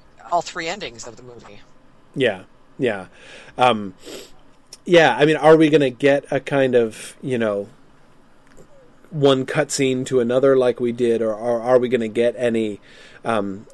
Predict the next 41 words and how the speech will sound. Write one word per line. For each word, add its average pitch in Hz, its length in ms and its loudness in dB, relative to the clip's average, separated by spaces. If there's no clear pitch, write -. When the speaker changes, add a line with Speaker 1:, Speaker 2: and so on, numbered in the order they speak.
Speaker 2:
journey 120 340 0
home? 104 380 -4
You 110 80 -2
know, 110 120 0
when 127 220 2
is 131 200 2
the 120 180 -2
end? 120 260 -2
Well, 151 100 4
you 156 60 6
know, 143 120 4
this 143 200 -2
is, - 240 -10
you - 80 -6
know, 104 300 -2
I, 110 180 -2
we'll, 110 180 -4
we'll 123 320 0
talk 123 240 -4
about 104 220 -4
these 107 180 -4
Speaker 1:
No, 185 120 2
we'll 185 120 2
Speaker 2:
issues 101 140 -4
Speaker 1:
talk - 120 -2
Speaker 2:
more, 104 120 0
Speaker 1:
about 117 100 -4
that 143 40 -10
later, 143 100 -2
Speaker 2:
more 131 120 4
Speaker 1:
yeah. 120 40 -4
Speaker 2:
broadly 113 400 0
in, 107 80 -4
in, 139 200 -4
in 139 180 -4
other 113 200 -2
episodes 110 440 -6
Speaker 1:
True. 110 80 -4
Speaker 2:
later 104 220 -2
on. 104 260 -8
But, 107 220 -2